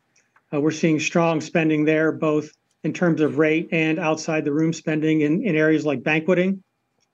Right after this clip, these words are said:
And we're also seeing it on the leisure side. As we look into the fourth quarter, uh, we're seeing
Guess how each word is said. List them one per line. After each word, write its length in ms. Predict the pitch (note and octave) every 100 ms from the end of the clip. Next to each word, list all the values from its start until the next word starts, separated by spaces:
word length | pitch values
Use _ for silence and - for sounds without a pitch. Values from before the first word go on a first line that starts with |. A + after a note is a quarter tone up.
| _ _
And 80 | F3
we're 140 | E3
also 220 | F3+ F#3+ F3
seeing 240 | - F3
it 80 | E3
on 60 |
the 80 | D#3+
leisure 340 | D#3+ F#3 C#3+ C#3
side. 440 | C#3+ A#2+ A#2+ A#2+ _ _ _ _ _ _ _ _ _ -
As 160 | D3+
we 120 | D3+
look 180 | D#3 F3
into 140 | F3 D3+
the 100 | C#3+
fourth 320 | F3+ D#3+ D#3+
quarter, 500 | - F3 D#3 D3 C#3+ _ _ _ _ _
uh, 180 | D#3 D3
we're 140 | D3+
seeing 540 | E3+ - D#3+ D#3 D3+